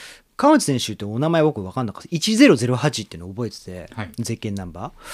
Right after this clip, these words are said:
Speaker 1: ー。で、あの、あ、これやっぱこの人も上位の選手なんだと思って、
Speaker 2: はい。
Speaker 1: まあ、なかなかほら、上位の選手にこう、後ろくっついて走る機会なんかないじゃないですか。
Speaker 2: はい。
Speaker 1: あの、まあ、練習、えー、ならね、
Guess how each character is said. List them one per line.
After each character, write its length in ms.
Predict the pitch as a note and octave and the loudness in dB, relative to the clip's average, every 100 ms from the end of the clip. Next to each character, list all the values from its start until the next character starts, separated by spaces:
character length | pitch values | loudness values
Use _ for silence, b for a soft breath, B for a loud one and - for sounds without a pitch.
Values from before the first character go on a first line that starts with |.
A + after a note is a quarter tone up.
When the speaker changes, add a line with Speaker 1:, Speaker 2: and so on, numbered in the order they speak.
| B B | B B
Speaker 1:
ー。 40 | - | -8
で、 60 | |
あ 80 | A#2 | -6
の、 320 | A2+ A2 G#2+ | -4 -6 -6
あ、 240 | - - - | -8 -10 -14
こ 120 | - | -8
れ 40 | A2 | -8
や 80 | A#2 | -8
っ 20 | |
ぱ 80 | - | -10
こ 180 | - | -4
の 80 | C#3+ | -2
人 140 | C#3 F#2 | -2 -6
も 80 | |
上 200 | F#2 A2 | -8 -8
位 40 | F#2 | -8
の 80 | F2 | -14
選 180 | - | -14
手 120 | F2 - | -14 -16
な 80 | |
ん 60 | F2 | -16
だ 140 | F2 F2+ | -18 -18
と 120 | F2 | -18
思 100 | F#2 | -18
っ 20 | |
て、 60 | _ | _
Speaker 2:
は 120 | A2 | -12
い。 100 | G2 A#2 | -10 -4
Speaker 1:
ま 200 | D#3+ F#2 | -2 -2
あ、 40 | |
な 140 | G2+ | -4
か 100 | - | -2
な 120 | C4 B3+ | 0 0
か 120 | A#3 | 0
ほ 80 | D#3+ | 0
ら、 80 | |
上 220 | G#2+ F#3+ D3+ | 2 4 4
位 40 | |
の 80 | G2 | 0
選 200 | - F#2+ | -10 -12
手 100 | - | -14
に 80 | - | -18
こ 140 | E2+ | -16
う、 80 | G2 | -8
後 180 | G2 E3 | -2 -2
ろ 80 | |
く 260 | E3 - D3 | -2 -6 -8
っ 20 | |
つ 120 | - G#2 | -4 -6
い 60 | |
て 80 | - | -4
走 180 | - G#2 | -2 0
る 60 | |
機 100 | - | 0
会 120 | - F#2 | 0 0
な 60 | |
ん 20 | |
か 100 | - | 2
な 120 | - A3+ | 4 2
い 40 | |
じ 60 | A#2 | 2
ゃ 40 | |
な 60 | G2 | -4
い 20 | |
で 40 | |
す 80 | - | -12
か。 80 | - | -10
Speaker 2:
は 60 | G2 | -12
い。 100 | - - | -14 -14
Speaker 1:
あ 120 | F#2 | -14
の、 220 | F2 F2 E2+ | -14 -16 -12
ま 80 | |
あ、 20 | G#2+ | -4
練 200 | C3 E3+ | -2 0
習、 420 | - D#3 D3 - _ _ _ | 0 -2 -2 -8 _ _ _
え 80 | - - - F#2 - - - A2+ A#2 | -20 -20 -20 -20 -20 -20 -20 -18 -14
ー、 120 | A2+ | -12
な 100 | A2 | -12
ら 80 | E2 | -12
ね、 160 | E3+ | -16